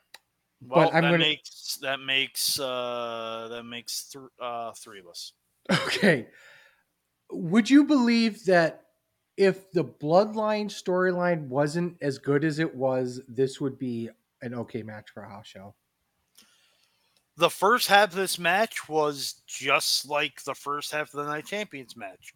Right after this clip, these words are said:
Speaker 2: Mm-hmm.
Speaker 1: Very house showy.
Speaker 2: Mm-hmm. It felt like that they didn't know, I, I didn't know how to deal with the match <clears throat> because they wanted to tell a story that wasn't,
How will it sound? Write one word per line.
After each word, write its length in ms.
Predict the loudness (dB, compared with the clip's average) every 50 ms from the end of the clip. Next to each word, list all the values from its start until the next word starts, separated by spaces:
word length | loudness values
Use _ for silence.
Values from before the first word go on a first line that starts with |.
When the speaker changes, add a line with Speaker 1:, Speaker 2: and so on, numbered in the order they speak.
| _ _ -12
Speaker 2:
Mm-hmm. 320 | -12 -10 -10 -8 -8 -4
Speaker 1:
Very 600 | 0 2 2 2 0 -4 -8 -8 -8 -8 -10 -12 -12
house 340 | -6 2 2 2 2 2 -2 -6
showy. 640 | -6 -6 -2 -2 -2 -4 -4 -8 -14 -16 -18 -20 -20 _ _ _ _ _ _ _ _ _ -16
Speaker 2:
Mm-hmm. 340 | -16 -14 -12 -10 -8 -8 -8 -8 _ _ _ _ _ _ _ _ _ _ _ _ _ _ _ _ _ _ _ _ _ _ _ _ _ _ _ _ 8
It 300 | 8 8 8 8 8 10
felt 240 | 10 12 12 10
like 260 | 8 8 8 8 6 8
that 220 | 8 8 8 8
they 140 | 6 4 6
didn't 340 | 6 6 4 6 4 2 4
know, 420 | 6 6 6 6 4 2 0 -2 -4 -10 -14 -16 -16 -18 -20 _ _ _ _ -20 -20 _ _ _ _ _ _ _ _ _ _ _
I, 300 | -6 -4 -2 -2 -2 -4 -2 -2
I 40 | -4 -4 -4 4
didn't 220 | 8 8 10 12 12
know 180 | 12 12 12
how 340 | 10 6 4 8 10 10 10
to 120 | 10 8 4
deal 420 | 2 -4 -4 2 4 4 4 4
with 220 | 6 4 2 2 2
the 60 | -2
match 720 | -4 -4 -6 -8 -10 -14 -18 -14 -12 -10 -10 -10 -12 -16 _ _ _ _
<clears throat> 460 | -14 -12 -10 -10 -12 -12 -16 -12 -4 -4
because 260 | 4 8 8 8 10
they 120 | 10 8
wanted 400 | 8 8 8 8 8 8 6 4
to 80 | 2 0
tell 240 | 6 8 8 8 8
a 40 | 4
story 540 | 0 0 2 2 4 4 4 4 2 2 2
that 220 | 2 2 2 4
wasn't, 340 | 2 2 2 0 -2 -6